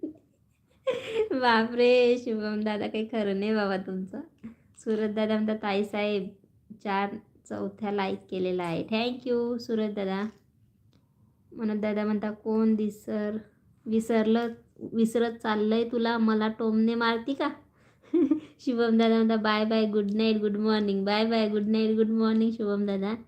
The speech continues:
जितेंद्र दादा म्हणता, "कहाँ से हो आप?" "मैं भुसावळ से हूँ, आप कहाँ से हो?" मीनाक्षी ताई म्हणता, "नाही रे,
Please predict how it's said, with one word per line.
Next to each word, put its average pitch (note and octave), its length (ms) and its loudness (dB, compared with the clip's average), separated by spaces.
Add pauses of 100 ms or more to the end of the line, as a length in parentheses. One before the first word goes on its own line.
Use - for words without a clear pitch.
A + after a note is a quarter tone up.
(440)
जितेंद्र A3+ 340 0
दादा A3 160 2
म्हणता, G#3+ 200 2
"कहाँ A3 300 -2
से A3+ 160 -4
हो A3+ 120 -2
आप?" G3+ 220 -2
"मैं A#3+ 180 0
भुसावळ A#3 440 0
से B3 180 -2
हूँ, G#3+ 180 2
आप G#3 240 -4
कहाँ A3 200 -2
से A#3 180 -4
हो?" A#3 180 -4 (640)
मीनाक्षी A3 480 -2
ताई A3+ 120 -2
म्हणता, A3+ 260 0
"नाही A3 440 2
रे, A#3 400 4